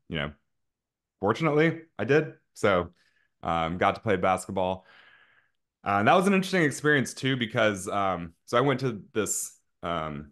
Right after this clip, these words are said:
I went to an I B, an International Baccalaureate Magnet program in high school. And it was situated inside Pensacola High School, which was, uh,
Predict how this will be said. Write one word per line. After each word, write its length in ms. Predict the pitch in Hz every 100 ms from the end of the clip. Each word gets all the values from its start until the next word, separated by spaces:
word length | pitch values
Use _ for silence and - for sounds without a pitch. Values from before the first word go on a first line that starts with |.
| _
I 60 | 117
went 120 | 113
to 80 | 117
an 100 | 90
I 200 | 107 104
B, 400 | 92 104 98 95
an 100 | 92
International 480 | 101 104 98 - 92
Baccalaureate 520 | 85 85 87 90 67
Magnet 360 | 76 82 92 -
program 560 | 110 110 110 110 107 -
in 80 | 104
high 160 | 110
school. 420 | 113 - 127 117 - _ _ _ _ _ _ _ _
And 140 | 107 98
it 80 | 98
was 180 | 95
situated 540 | - 127 127 120 107 98
inside 680 | 98 101 - 101 92 92 -
Pensacola 460 | 101 92 143 131
High 160 | 110 101
School, 360 | - 117 95 92
which 180 | 87
was, 320 | 98 82 73 69
uh, 380 | 80 76 73